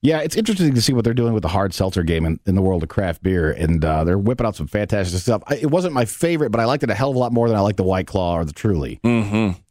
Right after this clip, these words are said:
Speaker 2: Much better flavor, well-rounded.
Speaker 1: Bolder calorie count on the back of the can.
Speaker 2: <laughs> Oh, yeah. Probably more like a hundred fifty calories, two hundred, two hundred, I don't know.
Speaker 1: Yeah, well, I think it was one hundred fifty. And then, uh, I had a, a friend's fiftieth birthday out of town in Kalamazoo last night,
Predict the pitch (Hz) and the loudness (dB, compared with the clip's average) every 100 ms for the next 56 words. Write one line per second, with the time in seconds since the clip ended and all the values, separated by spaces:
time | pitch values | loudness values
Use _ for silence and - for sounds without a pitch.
0 | _ 104 131 147 - - _ _ _ 117 | _ 0 0 0 -8 -16 _ _ _ -4
1 | 127 123 - 113 113 117 127 143 - 117 | -2 -6 -4 -2 0 0 -2 -4 -2 0
2 | 120 110 110 113 117 - 131 117 117 113 | 0 0 0 0 -2 -6 -6 -4 -2 -4
3 | 95 80 - 113 92 78 - 90 76 80 | -8 -8 -6 -4 -2 -4 -4 -4 -2 -2
4 | 78 90 78 73 98 85 67 67 - 147 | -2 -2 -2 -2 -2 0 -2 -2 -2 -2
5 | 147 156 - _ - _ - 214 170 135 | -4 -4 -6 _ -20 _ -4 -2 -2 0
6 | 139 127 117 107 101 98 101 139 110 139 | 0 0 0 0 0 -2 -2 -4 -2 -4
7 | 131 127 127 123 123 135 127 123 - 120 | -6 -4 -2 0 0 0 2 2 0 -4
8 | _ _ - 123 127 127 _ 110 101 92 | _ _ -2 0 0 -4 _ -2 0 -2
9 | 98 104 104 104 98 127 98 80 95 98 | -2 0 2 2 0 0 -2 0 0 0
10 | 92 73 - 90 - 71 69 87 92 98 | 0 -2 -2 -4 0 -2 -2 0 2 4
11 | 98 95 92 87 82 - 117 127 110 95 | 2 2 2 2 2 2 0 0 -2 -2
12 | 92 - 123 113 127 117 85 113 123 92 | -4 0 -2 -2 -4 -2 -2 0 0 0
13 | 82 87 - 101 95 - 95 87 85 101 | 0 -2 0 0 0 -2 0 0 2 2
14 | 85 87 113 110 95 | 2 0 0 0 0